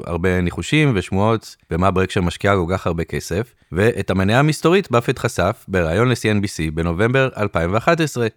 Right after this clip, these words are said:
החברה הזאת הייתה לא אחרת מאשר איי בי אם. באפט סיפר שהוא קורא את הדוחות השנתיים של איי בי אם למעלה מחמישים שנה, והשנה הוא פתאום מסתכל על הדוח בזווית אחרת. זה המפתיע. באפט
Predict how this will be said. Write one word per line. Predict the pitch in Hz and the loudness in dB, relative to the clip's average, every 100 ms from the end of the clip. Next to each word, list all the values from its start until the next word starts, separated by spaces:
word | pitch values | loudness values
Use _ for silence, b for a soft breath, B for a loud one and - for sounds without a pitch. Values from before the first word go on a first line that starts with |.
| - | -8
החברה | - 85 107 | -6 0 2
הזאת | 131 131 | 2 2
הייתה | 92 85 120 | -2 2 2
לא | 107 113 | 4 2
אחרת | - 92 87 113 | 0 0 0 0
מאשר | 92 82 - 131 151 - _ _ | -2 -2 0 0 0 -4 _ _
איי | 104 120 | -2 -2
בי | 110 127 - | 0 -2 0
אם. | 139 143 131 _ - | 0 0 -4 _ 0
באפט | 127 143 | 0 0
סיפר | - 104 90 104 | -2 -2 0 0
שהוא | 104 | -2
קורא | - 95 | 0 2
את | 110 | 2
הדוחות | 107 85 135 123 | 0 -2 0 0
השנתיים | - 92 127 151 | -2 -2 -2 0
של | 123 | 2
איי | 104 | 2
בי | 85 90 | 2 0
אם | 107 | 2
למעלה | 90 104 117 | 2 2 2
מחמישים | 104 92 85 110 | 0 -2 0 -2
שנה, | - 90 78 104 b b | -2 -2 0 -4 b b
והשנה | 87 143 190 | -2 2 4
הוא | 208 | 2
פתאום | 135 147 | 2 2
מסתכל | 147 - 123 127 | 2 0 0 2
על | 117 | 2
הדוח | 107 113 | 2 0
בזווית | 117 95 90 98 | 0 0 0 -2
אחרת. | 87 101 80 - - _ _ | -2 -2 -2 -4 -14 _ _
זה | - 127 | 0 2
המפתיע. | 123 - 117 87 - - | 2 0 -2 -2 -4 -2
באפט | 107 123 127 | 0 2 0